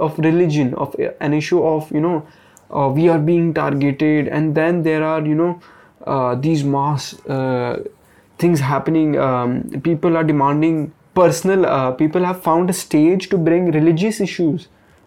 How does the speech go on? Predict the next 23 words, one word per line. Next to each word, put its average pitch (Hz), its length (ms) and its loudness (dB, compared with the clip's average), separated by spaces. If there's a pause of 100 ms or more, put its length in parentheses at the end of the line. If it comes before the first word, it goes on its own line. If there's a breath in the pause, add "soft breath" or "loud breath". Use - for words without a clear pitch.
(140)
because 160 440 2
someone 156 460 0
claimed 160 380 2
it 160 100 2
as 151 220 0
to 156 80 -4
be 147 140 0
a 143 40 0
Punjabi 139 480 -2
issue. 120 320 -6 (500 soft breath)
Uh, 139 180 0
people 160 300 0
are 160 120 0
talking 160 440 -2
about 151 460 -2
their, 139 520 0
um, 120 280 -6 (800)
revolutionary 147 960 2
in 139 160 0
Punjab, 135 580 0
uh, 131 240 0
that 127 240 0
is, 131 380 -2